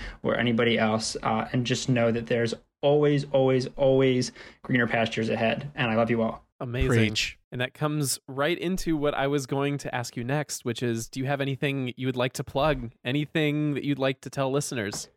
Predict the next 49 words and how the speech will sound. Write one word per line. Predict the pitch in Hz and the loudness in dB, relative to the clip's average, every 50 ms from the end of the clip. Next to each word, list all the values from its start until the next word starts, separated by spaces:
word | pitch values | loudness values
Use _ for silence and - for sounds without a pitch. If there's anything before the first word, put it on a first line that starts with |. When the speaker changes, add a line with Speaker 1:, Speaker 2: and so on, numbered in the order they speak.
| _ _ - | _ _ 0
Speaker 1:
Uh, | 131 139 143 147 147 147 147 147 147 147 147 - | 2 2 4 4 4 4 2 2 0 0 0 0
I | 151 151 | 0 2
mean, | 160 160 160 156 147 135 113 110 | 2 4 4 4 4 4 4 2
you | 120 135 | 2 2
can | 139 139 | 2 0
follow | 117 - 139 139 143 | 0 0 0 2 4
me | 190 185 175 | 4 4 4
on | 175 165 170 | 4 4 4
<laughs> | 160 208 226 | 4 4 4
Instagram | 220 - 220 190 - - 196 254 226 220 240 240 254 | 4 2 2 0 2 2 2 4 4 4 2 2 0
if | 262 254 247 | 0 0 2
you | 220 208 | 2 2
want. | 190 175 156 160 185 214 220 | 4 4 4 4 4 4 2
Uh, | 214 - 220 220 - - 220 - - - - - - - - - 143 151 147 143 - - | 0 -2 -4 -6 -6 -6 -8 -10 -10 -12 -14 -14 -14 -8 -4 0 2 2 2 2 2 0
I | 185 | 0
feel | - - - - 254 247 | -2 -2 0 2 4 4
like | 247 208 | 4 2
this | 208 - 240 | 0 0 0
is | 220 220 - | 0 0 0
such | - - 226 226 226 - | -2 0 0 0 0 2
a, | 208 185 175 170 156 - 254 294 339 349 349 302 294 - | 2 2 2 2 0 -2 -4 -4 -2 0 0 0 0 0
I, | - - - - - 190 | 0 0 0 2 2 2
I | 190 | 4
literally | 208 220 214 208 | 4 4 4 4
just | 196 202 - | 2 0 0
tried | 220 196 185 | 2 2 2
to | 180 | 2
say | 175 - 185 175 | 2 0 2 2
this, | 175 170 175 | 2 2 2
like, | 170 156 147 | 0 2 2
nice | 151 147 147 147 | 2 2 2 2
little | 175 160 156 | 2 2 2
message, | 147 143 139 147 147 143 147 | 2 2 2 2 2 2 2
and | |
I'm | 143 143 | 2 2
like, | 147 147 - - | 2 2 2 2
"Oh, | 240 285 339 | 2 2 2
by | - 196 220 | 2 0 0
the | 254 302 | 2 2
way, | 254 254 349 330 | 2 4 4 2
here's | 226 - 196 202 - - | 2 2 2 0 0 0
my | 254 | -2
Instagram." | 185 175 175 - - 160 147 143 135 - 269 254 - - - - | 0 0 0 0 0 0 2 2 4 4 4 2 0 -2 -2 0
Um, | 147 147 143 143 139 139 135 139 143 143 - - - - - - - - _ - 139 | 0 2 2 4 4 2 2 0 0 -2 -6 -12 -14 -16 -16 -16 -18 -18 _ -6 0
but | 131 160 160 160 156 147 | 2 4 6 6 6 6
Speaker 3:
I | |
mean, | 143 143 | 6 4
you | 143 | 4
got, | - 170 180 - | 2 2 2 4